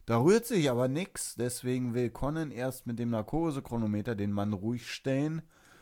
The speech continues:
Doch dann erscheint Toro Amuro auch in diesem Bus, der, ja, dann die Situation entsprechend entschärfen kann,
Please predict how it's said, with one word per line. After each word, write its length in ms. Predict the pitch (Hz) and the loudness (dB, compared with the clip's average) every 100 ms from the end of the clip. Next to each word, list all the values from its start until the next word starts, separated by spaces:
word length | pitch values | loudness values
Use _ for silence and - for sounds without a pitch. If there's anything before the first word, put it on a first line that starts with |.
| - - | -20 0
Doch 260 | 147 160 - | 2 2 2
dann 280 | 165 175 160 | 2 2 0
erscheint 600 | 156 156 175 190 180 - _ _ - | -2 0 0 -2 -8 -14 _ _ 4
Toro 500 | - 170 147 156 - | 6 8 6 4 4
Amuro 640 | 160 143 101 107 143 156 - - _ - | 4 6 6 4 2 -2 -12 -20 _ 2
auch 300 | 160 165 - | 2 2 0
in 200 | 120 113 | 0 2
diesem 320 | 104 98 104 101 | 2 2 4 6
Bus, 440 | 156 - - - - - _ _ _ | 6 4 -2 -8 -18 -20 _ _ _
der, 600 | 95 95 117 113 110 110 - _ _ | -6 2 4 4 2 -2 -10 _ _
ja, 240 | 110 73 - _ | -2 -2 -6 _
dann 240 | - 131 160 | 0 2 4
die 100 | 139 | 2
Situation 720 | 143 135 135 - 139 147 147 | 0 0 0 2 0 0 0
entsprechend 540 | 123 - 127 127 123 | -4 -8 -4 -2 -2
entschärfen 640 | 120 110 - 123 143 151 135 | -4 -4 0 0 0 -4 -2
kann, 360 | 135 135 135 | 0 0 0